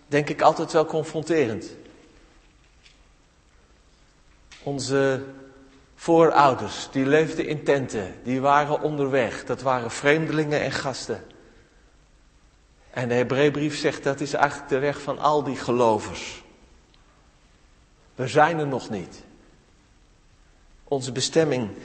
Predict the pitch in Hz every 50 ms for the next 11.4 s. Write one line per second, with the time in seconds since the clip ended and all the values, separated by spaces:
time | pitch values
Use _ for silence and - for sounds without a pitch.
0 | - - - - - - 123 127 135 131 131 135 135 127 135 147 135 131 127 123
1 | 135 127 113 90 - - - - - - - - - _ _ _ _ _ _ _
2 | _ _ _ _ _ _ _ _ _ _ _ _ _ _ _ _ _ _ _ _
3 | _ _ _ _ _ _ _ _ _ _ _ _ _ _ _ _ _ _ _ _
4 | _ _ _ _ _ _ _ - - - - _ _ _ _ _ _ _ _ _
5 | - 127 127 127 120 - - 123 120 - - - - 127 139 147 147 - 165 175
6 | 175 170 - - - - - - - - - - - - - - 127 123 131 127
7 | - - - - 127 123 117 101 - - - - - - - - - - - -
8 | - - - - 143 135 131 131 - 120 - - - - - - - - - -
9 | 117 147 147 175 170 - 170 147 - 139 165 190 202 208 196 160 165 156 147 165
10 | 160 170 170 170 165 160 156 - - 156 147 160 170 196 190 - - - - -
11 | - 202 196 139 - - -